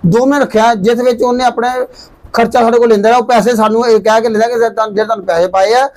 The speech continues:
ਸਾਨੂੰ ਵਾਪਸ ਕੀਤੇ ਜਾਣ। ਉਹ ਮੈਂ ਦੋ ਬੰਦੇ ਦੇ ਗਵਾਹਾਂ ਦੀ ਹਾਜ਼ਰੀ ਵਿੱਚ ਪੈਸੇ ਨੂੰ ਵਾਪਸ ਕਰਦਾ ਰਿਹਾ।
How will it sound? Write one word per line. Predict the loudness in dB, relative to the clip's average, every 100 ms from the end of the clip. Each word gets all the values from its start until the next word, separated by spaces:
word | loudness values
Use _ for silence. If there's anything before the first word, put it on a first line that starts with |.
| -14 -6
ਸਾਨੂੰ | -2 0
ਵਾਪਸ | 0 -2
ਕੀਤੇ | -4 0
ਜਾਣ। | 0 0 -2 -8 -20 -10 -2
ਉਹ | 2 2
ਮੈਂ | 2
ਦੋ | 4 4 4
ਬੰਦੇ | 4 4
ਦੇ | 4
ਗਵਾਹਾਂ | 2 2 2
ਦੀ |
ਹਾਜ਼ਰੀ | 2 2 2
ਵਿੱਚ | 0
ਪੈਸੇ | 0 0 0
ਨੂੰ |
ਵਾਪਸ | 0 0
ਕਰਦਾ | 0 0 0
ਰਿਹਾ। | -2